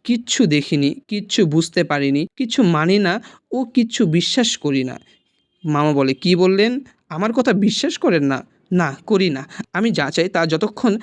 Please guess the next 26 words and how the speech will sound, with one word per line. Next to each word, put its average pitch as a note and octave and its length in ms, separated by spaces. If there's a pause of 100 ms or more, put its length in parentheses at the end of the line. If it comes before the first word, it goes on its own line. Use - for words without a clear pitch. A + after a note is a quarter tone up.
(180)
দেখতে G#3 320
না D#3+ 300
পারবেন B3+ 400
ততক্ষণ A3+ 460
কিছু A#3 200
বিশ্বাস F3+ 340
করব C#3 280
না।" C#3 120 (1040)
তারপরে E3+ 300
মামা D#3 240
বলে, C#3 260 (420)
"বটে, F3+ 360 (280)
কোনটা C#4 360
দেখতে D#3+ 340
চান E3 300 (300)
একবার D3+ 360 (420)
বলুন E3 380
দেখি, G3+ 320 (200)
আমি D#3 320
চোখে F3+ 340
আঙুল A#3 360
দিয়ে D3 140
দেখিয়ে C3 360
দিচ্ছি।" - 340 (100)
পথিক D3+ 260
বলে, B2 200